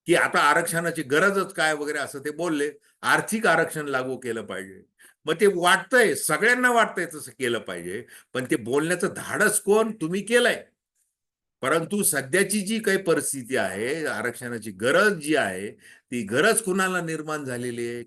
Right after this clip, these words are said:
का निर्माण झालेली आहे, त्याचे काय धागेदोरे आहेत, याच्या, याच्या खोलात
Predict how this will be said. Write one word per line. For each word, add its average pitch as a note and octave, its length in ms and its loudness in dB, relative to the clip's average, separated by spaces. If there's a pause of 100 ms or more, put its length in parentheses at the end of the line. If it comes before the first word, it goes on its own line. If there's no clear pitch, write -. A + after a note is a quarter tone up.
(120)
का F3+ 240 2
निर्माण D3+ 480 0
झालेली A2+ 400 -6
आहे, A2 180 -10 (320)
त्याचे B2+ 200 -6
काय F#3 300 4
धागेदोरे C3 540 0
आहेत, B2 140 -8
याच्या, B2+ 240 -6 (240)
याच्या A#2+ 300 -8 (120)
खोलात B2+ 280 -4